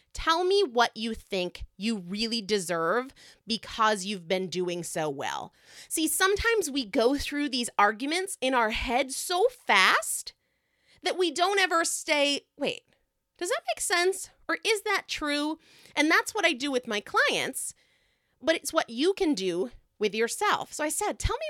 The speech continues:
what you deserve for real. Is it true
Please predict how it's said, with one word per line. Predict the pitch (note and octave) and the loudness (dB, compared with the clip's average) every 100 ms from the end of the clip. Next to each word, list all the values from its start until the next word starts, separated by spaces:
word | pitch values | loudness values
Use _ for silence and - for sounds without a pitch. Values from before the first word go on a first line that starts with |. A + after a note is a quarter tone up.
| C5+ | -4
what | E4 | -2
you | E4 | -2
deserve | D4+ C4+ C4 B3 | -2 2 0 0
for | B3+ A#3 | -4 -4
real. | G#3+ E3+ - - | -4 -6 -10 -2
Is | G4+ A4+ | 0 0
it | B4+ - | -2 -4
true | - F#4+ A3+ C#3 - A#3+ | -6 0 0 0 -6 -10